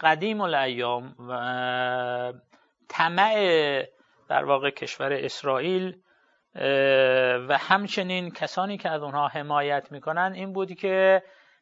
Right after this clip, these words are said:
بیت المقدس به عنوان پایتخت اسرائیل باشه. خب می‌دونید که الان به اون-، به اصطلاح یه شهر مثلاً عادی، تل آویو پایتخته و از آرزوهای دیرینهٔ هم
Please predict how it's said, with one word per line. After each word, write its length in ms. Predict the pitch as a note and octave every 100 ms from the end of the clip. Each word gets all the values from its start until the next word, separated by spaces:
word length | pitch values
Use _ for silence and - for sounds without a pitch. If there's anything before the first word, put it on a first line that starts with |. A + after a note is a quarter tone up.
| - C3
بیت 340 | D#3 E3 D#3+
المقدس 760 | E3 E3 E3 D#3+ D#3+ E3+ A3 -
به 80 | G3
عنوان 320 | F3+ F#3+ G#3
پایتخت 800 | G#3 E3+ D#3 D3+ - G3 - - B2 G#2 -
اسرائیل 420 | C3 A2+ B2+ B2 A#2
باشه. 240 | A2+ B2
خب 160 | - C3+
می‌دونید 320 | F3 D#3+ A#2
که 120 | -
الان 280 | C3 D#3+ D#3+
به 60 |
اون-، 140 | C3+ C3+ B2+
به 60 |
اصطلاح 320 | B2+ - C#3 D#3+
یه 100 | D#3+
شهر 640 | - D3+ D3+ D#3 D3+ D3 -
مثلاً 500 | A#2+ - C#3 C#3 C#3 _ _ _ _
عادی، 480 | C3+ A#2+ A#2+ A2 G2
تل 180 | - A#2+
آویو 280 | A#2+ B2+ G#2+ G2 _ _ _ -
پایتخته 600 | A2+ A2 - F#2+ - G#2 A2
و 240 | A2 A2+ A2 _ _ - _ -
از 280 | C#3+ C#3 C3+ C#3 C#3 C3+ C3+ C3+ C3 -
آرزوهای 920 | D3 D3 D3 D3+ C#3 D3 E3+ G3+ A3
دیرینهٔ 920 | F#3+ F3+ F3 D#3 D3 D#3+ D3 C3+ A#2+
هم 800 | - - E3+ G3+ G#3 G#3 G3 F#3